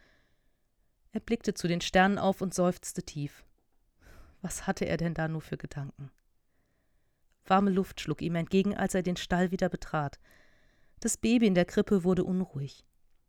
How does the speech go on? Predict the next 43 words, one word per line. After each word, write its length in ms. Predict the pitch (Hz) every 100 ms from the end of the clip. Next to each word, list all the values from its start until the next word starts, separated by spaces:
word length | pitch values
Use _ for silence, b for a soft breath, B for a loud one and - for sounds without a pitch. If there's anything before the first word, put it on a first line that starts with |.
| _
Vorsichtig 720 | - - 208 214 185 196 -
streichelte 480 | - 190 196 214 190
er 80 | 165
sein 220 | 170 170
Köpfchen 400 | - 185 - 190
und 100 | 185
die 60 | 160
kleinen 320 | - 170 165
Hände. 400 | 151 156 143 131 - _ _ _ _ _ -
Er 100 | 202
hob 180 | 226 -
das 200 | 202 -
Kind 240 | 196 185
hoch, 340 | 185 170 - - -
kuschelte 420 | - 185 185 170
sich 200 | 147 160
ins 180 | 170 156
Stroh, 320 | - 185 190 b b b b b -
legte 240 | 233 -
es 100 | 214
auf 140 | 180 170
seinen 220 | 185 175
Oberkörper 680 | 196 196 190 - 180 -
und 180 | 165 165
hüllte 240 | 185 185 -
es 240 | 160 -
in 160 | - 180
seinen 220 | 185 170
Mantel 320 | 156 143 -
ein. 320 | 147 139 151 - _ _ _ _ _ _ -
Leise 400 | 160 175 175 190
summte 300 | 180 170 196
er 60 |
ein 80 | 175
Schlaflied, 580 | - 185 185 - 156 - B B B B B
an 160 | - 202
das 160 | 196 190
er 80 |
sich 180 | 185 196
noch 160 | 202 -
von 180 | - 185
früher 360 | - 196 190
erinnerte. 640 | 160 - 139 131 - 147